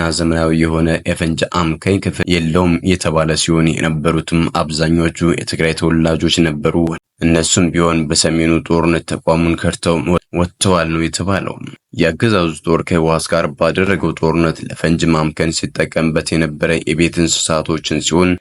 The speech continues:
ፈንጅ ተጠምዶባቸዋል ብሎ በጠረጠራቸው ስፍራዎች ላይ ከፊት በማስገባት የአሰሳ ስራ እንዲሰሩና በግራፊት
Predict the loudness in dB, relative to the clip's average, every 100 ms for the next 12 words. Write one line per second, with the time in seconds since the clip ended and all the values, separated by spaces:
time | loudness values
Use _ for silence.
0 | _ -2 0 0 0 -2 0 2 2 2
1 | 0 0 -2 -2 0 0 0 0 0 -2
2 | -2 -2 -2 -2 -4 -6 -6 -2 0 0
3 | -2 -2 -2 -2 -6 -6 -2 0 0 -2
4 | -2 -4 -2 -2 -2 -6 -12 -8 -2 0
5 | 0 0 0 0 0 0 0 0 0 0
6 | 2 2 0 -2 -2 0 -2 -4